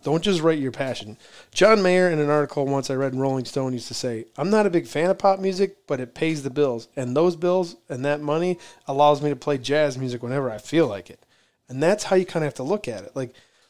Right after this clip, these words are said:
you can't write your niche. If, like, your view is something really narrow and it's not mainstream and expect to make a New York Times bestseller, you might, but it's gonna be hard.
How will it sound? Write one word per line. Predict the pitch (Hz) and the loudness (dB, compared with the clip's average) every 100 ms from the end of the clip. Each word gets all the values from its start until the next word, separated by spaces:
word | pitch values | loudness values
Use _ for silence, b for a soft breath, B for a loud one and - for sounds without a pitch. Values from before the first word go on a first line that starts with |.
| b _ | b _
you | 165 | -12
can't | - 226 226 196 | -2 0 0 -2
write | 147 170 147 135 | 2 4 4 -2
your | 143 131 156 160 | -8 -2 2 2
niche. | 135 135 127 - - | 2 -2 -4 -6 -8
If, | 147 127 | -8 -6
like, | 131 | -4
your | 135 170 | 2 2
view | 135 143 175 | 2 0 0
is | 147 | 0
something | - 147 135 127 | -2 -4 -4 -2
really | 147 139 | -2 -2
narrow | 123 127 151 175 165 | -4 -4 -4 -4 -6
and | 127 | -6
it's | - | -4
not | 143 147 | -4 -2
mainstream | 139 135 120 - 156 165 | -2 -4 -6 -4 -4 -2
and | 139 | -4
expect | 127 - 151 135 - | -6 -6 -4 -6 -6
to | |
make | 131 135 131 | -6 -4 -4
a | |
New | 127 | -6
York | 131 123 | -6 -6
Times | 127 117 | -10 -10
bestseller, | - 120 - 160 117 | -10 -10 -6 -6 -6
you | 139 | -4
might, | 175 165 185 113 _ b b _ | 0 2 2 -2 _ b b _
but | 165 | -2
it's | 147 | 0
gonna | 156 135 | -2 -2
be | 123 | -2
hard. | 156 156 107 | 2 2 0